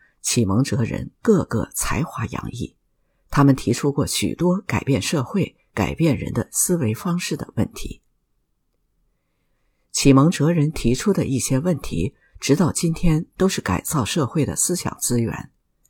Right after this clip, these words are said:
同时也是引起不断争论的问题。我们试着从问题着手，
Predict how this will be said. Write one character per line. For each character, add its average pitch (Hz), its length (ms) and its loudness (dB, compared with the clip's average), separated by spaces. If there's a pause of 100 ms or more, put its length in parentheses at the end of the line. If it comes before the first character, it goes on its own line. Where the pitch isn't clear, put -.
(580)
同 143 180 4
时 143 180 2
也 127 120 0
是 113 140 -4
引 104 200 2
起 - 300 -2
不 117 100 -2
断 123 200 0
争 180 260 -2
论 185 180 -2
的 - 200 -8
问 - 160 0
题。 - 300 -16 (1160)
我 135 160 6
们 131 100 8
试 214 220 2
着 110 140 -2
从 131 440 -2
问 208 180 4
题 113 220 -2
着 107 220 0
手， - 340 -6